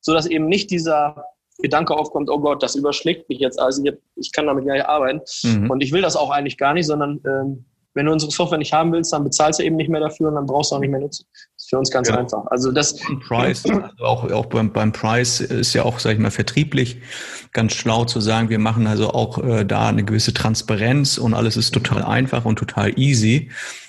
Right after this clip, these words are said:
Speaker 2: Und nicht so nach dem Motto, wir wollen jetzt unbedingt was verkaufen, sondern wir wollen einfach eine geile <laughs> Software machen, wenn man das mal so sagen darf.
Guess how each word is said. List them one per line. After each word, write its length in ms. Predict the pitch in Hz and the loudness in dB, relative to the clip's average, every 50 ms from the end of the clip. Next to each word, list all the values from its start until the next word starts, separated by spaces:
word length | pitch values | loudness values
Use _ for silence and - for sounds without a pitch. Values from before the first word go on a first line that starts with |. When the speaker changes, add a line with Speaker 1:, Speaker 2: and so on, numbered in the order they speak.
| - - | -6 -2
Speaker 2:
Und 60 | - | 0
nicht 140 | 123 120 120 | 0 2 2
so 100 | 123 117 | 2 2
nach 140 | 117 113 113 | 2 2 0
dem 120 | - 113 | 0 0
Motto, 260 | 110 117 120 117 120 | 0 0 0 0 0
wir 120 | 110 110 98 | 0 2 2
wollen 160 | 107 113 117 | 2 2 2
jetzt 140 | 113 98 - | 2 2 0
unbedingt 280 | - 117 113 110 107 | 0 2 2 2 2
was 140 | 104 104 - | 0 0 0
verkaufen, 580 | - 107 - - - 104 117 123 117 120 120 110 | -2 -2 -4 -2 -2 0 0 0 0 0 0 0
sondern 220 | 107 110 107 107 | 2 2 2 2
wir 60 | 101 104 | 2 2
wollen 100 | 107 107 | 2 2
einfach 200 | - 117 123 120 | 2 2 4 2
eine 100 | 113 107 | 2 2
geile 240 | 104 110 113 117 117 | 2 2 2 2 2
<laughs> 200 | 120 - - - | 2 0 -2 -2
Software 520 | - - - 123 117 - - - 123 120 | -2 0 0 0 0 0 0 0 0 0
machen, 200 | 123 135 127 - | 0 -2 -2 0
wenn 80 | 143 127 | 0 2
man 80 | 120 123 | 2 2
das 100 | 117 117 | 2 2
mal 140 | 120 120 113 | 0 0 2
so 80 | 113 | 2
sagen 300 | 110 110 110 107 113 117 | 2 2 2 2 2 2
darf. 200 | 120 127 139 - | 2 2 0 -2